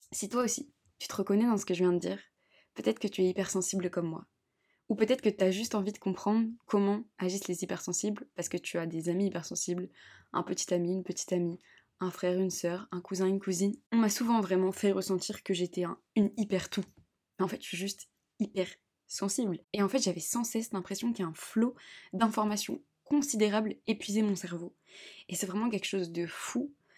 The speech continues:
de se dire que tout ça, ça a été cherché,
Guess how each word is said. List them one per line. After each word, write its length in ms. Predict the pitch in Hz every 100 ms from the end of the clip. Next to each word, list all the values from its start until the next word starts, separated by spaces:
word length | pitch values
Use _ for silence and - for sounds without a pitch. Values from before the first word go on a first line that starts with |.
| - _
de 80 | 190
se 100 | 180
dire 240 | 180 226
que 80 | -
tout 160 | 180 -
ça, 300 | 196 214 - _ _ _ _ _ _ _ _ -
ça 160 | -
a 40 | 190
été 200 | 208 277
cherché, 420 | 233 196 - -